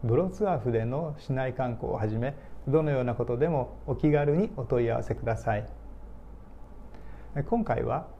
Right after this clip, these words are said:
北九州空港からブロツワフへのフライトスケジュールをご紹介いたしました。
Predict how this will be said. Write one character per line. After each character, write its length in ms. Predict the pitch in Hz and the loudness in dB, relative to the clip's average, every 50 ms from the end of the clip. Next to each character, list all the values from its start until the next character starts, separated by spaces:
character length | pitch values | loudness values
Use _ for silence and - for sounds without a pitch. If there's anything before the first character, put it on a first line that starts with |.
| - - | -14 -14
北 280 | - - - 214 233 - | -12 0 2 4 4 4
九 240 | 226 - 220 214 202 | 2 2 2 2 2
州 280 | - - 214 202 196 | 2 0 0 0 0
空 240 | 185 - 196 190 160 | 0 2 2 2 2
港 240 | - - 127 127 123 | 2 0 -2 -4 -2
か 140 | - 120 120 | -2 0 0
ら 180 | 139 170 - - - - - - | 0 0 -2 -6 -10 -8 -2 0
ブ 160 | 117 117 131 | 2 4 4
ロ 120 | 170 202 196 | 4 4 2
ツ 140 | - - | 2 2
ワ 140 | 214 196 143 | 4 4 4
フ 160 | 110 - 127 | 2 2 4
へ 120 | 117 113 113 | 4 4 4
の 200 | 131 165 185 180 - | 2 -2 -2 -4 -4
フ 80 | - 143 | -2 0
ラ 120 | 135 131 | 0 0
イ 60 | 127 123 | 0 0
ト 140 | 127 131 | 0 -2
ス 100 | - - | -2 0
ケ 160 | - 131 123 113 | 2 2 2 4
ジ 100 | 113 117 | 4 2
ュ 100 | 113 113 | 2 4
ー 20 | |
ル 140 | 113 143 202 | 4 4 4
を 40 | 202 | 4
ご 120 | 160 147 | 4 4
紹 220 | 107 - 117 113 | 4 4 4 4
介 220 | 110 - 110 110 107 | 4 4 2 2 2
い 20 | - | 2
た 120 | - 107 | 0 -2
し 100 | - - | -2 -2
ま 120 | 113 110 | -4 -4
し 80 | 107 - | -4 0
た。 220 | - 104 104 95 | 0 0 0 0